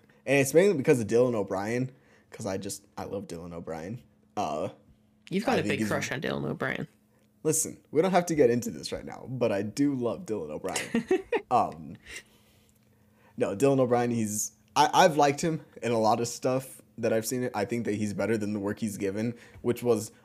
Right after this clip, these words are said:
Speaker 1: a theme for this weekend because there was also Miles Teller in Whiplash, who I also think is better than a lot of the stuff that he's in. Um, except for Whiplash and Spectacular Now. Those are the two things that he's genuinely really good in.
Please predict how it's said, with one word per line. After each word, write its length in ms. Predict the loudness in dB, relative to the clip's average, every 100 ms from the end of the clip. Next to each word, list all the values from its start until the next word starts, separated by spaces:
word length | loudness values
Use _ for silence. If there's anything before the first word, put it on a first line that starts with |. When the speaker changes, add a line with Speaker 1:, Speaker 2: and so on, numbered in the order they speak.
| _
Speaker 1:
a 100 | -2
theme 400 | -2 -4 -4 -2
for 180 | -2 -2
this 300 | -2 -2 -2
weekend 400 | -2 -2 0 -2
because 420 | -4 -4 -4 -4 -6
there 180 | -6
was 120 | -6 -6
also 220 | -6 -6
Miles 400 | -6 -4 -4 -6
Teller 420 | -6 -4 -4 -4 -8
in 160 | -8
Whiplash, 460 | -6 -4 -2 -4 -4
who 100 | -6
I 80 | -4
also 280 | -4 -6 -6
think 200 | -8 -8
is 120 | -8
better 320 | -6 -4 -4
than 200 | -6 -8
a 60 | -6
lot 200 | -6 -6
of 60 |
the 80 | -6
stuff 300 | -4 -6 -6
that 120 | -4
he's 200 | -4 -4
in. 240 | -4 -4 -6 -14 -20 _ _ _ _ -8
Um, 460 | -6 -6 -10 -16 -20 _ _ _ -4
except 320 | -2 0 0
for 180 | 0 -2
Whiplash 400 | 0 0 -2 -4
and 80 | -8
Spectacular 480 | -8 -8 -8 -10 -10
Now. 140 | -12
Those 260 | -4 0 0
are 60 | -2
the 100 | -4
two 160 | -4
things 280 | -4 -6 -6
that 80 | -6
he's 200 | -6 -6
genuinely 600 | -2 -2 -2 -6 -6 -8 -8
really 260 | -6 -4 -4
good 340 | -8 -10 -10
in. 220 | -10 -14